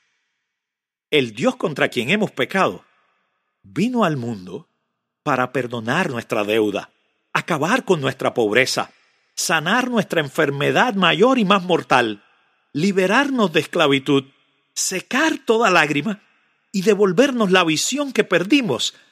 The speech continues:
a causa del pecado. Y eso debería bastarnos,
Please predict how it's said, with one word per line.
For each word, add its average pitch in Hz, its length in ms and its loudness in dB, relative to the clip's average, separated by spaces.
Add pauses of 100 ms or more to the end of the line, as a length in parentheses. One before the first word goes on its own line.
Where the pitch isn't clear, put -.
(100)
a - 60 2
causa 156 380 2
del 123 180 2
pecado. 82 560 -10 (1200)
Y 127 200 -6
eso 196 220 -2
debería 110 380 4
bastarnos, 98 880 -4